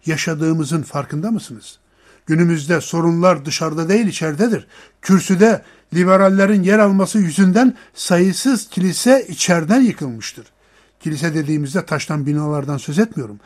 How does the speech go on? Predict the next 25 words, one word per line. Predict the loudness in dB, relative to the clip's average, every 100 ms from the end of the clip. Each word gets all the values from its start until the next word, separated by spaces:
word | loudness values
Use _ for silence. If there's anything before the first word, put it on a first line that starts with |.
| -20 -12 -2
Mesih | -2 0 -2 0
inanlılar | -2 0 0 -2 -4
topluluğundan | -8 -6 -2 0 0 0
söz | 0 -2 -6
ediyorum. | -8 -10 -14 -20 _ -20 _
Pazar | -4 2 4
akşamı | 4 2 0 2
ya | 2
da | 2 -2 -6 _ _
hafta | -4 -4 -2 0
arası | 2 0 -2 -6
kiliseye | -4 -6 -2 0 0
gidin | 0 2 2 0 _ _ _
ve | -8 -4
kaç | -4 -4 -4
kişinin | -6 -4 -4
katıldığını | -4 -6 -6 -6 -4 -4
görün. | -4 -6 -8 -18 _ _ _ _ _ _ _ _ _ _ _
Birçok | 0 2 -4 -6
kilise | -6 -2 -2 -2
kürsüdeki | -4 -4 -4 -4 -6
adam | -6 0 0
tarafından | 0 -4 -4 -4 -2 -2
yok | -2 -4
edilmiştir. | -8 -10 -14 -16 -20